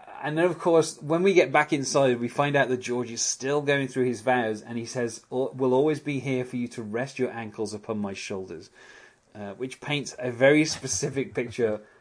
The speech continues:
of what would be happening between Lucille <laughs> and George Senior, that her,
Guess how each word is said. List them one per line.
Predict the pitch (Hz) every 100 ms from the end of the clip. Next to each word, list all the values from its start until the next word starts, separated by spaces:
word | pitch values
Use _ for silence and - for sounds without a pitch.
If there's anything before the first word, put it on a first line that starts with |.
| _ _ -
of | 113 107 113
what | 120
would | 123
be | 107
happening | 107 120 120 110
between | 104 - 107 104
Lucille | 107 - 110 -
<laughs> | - -
and |
George | - - 156
Senior, | - - 151 143 123 117 - - - - -
that | 110
her, | - 113 110 107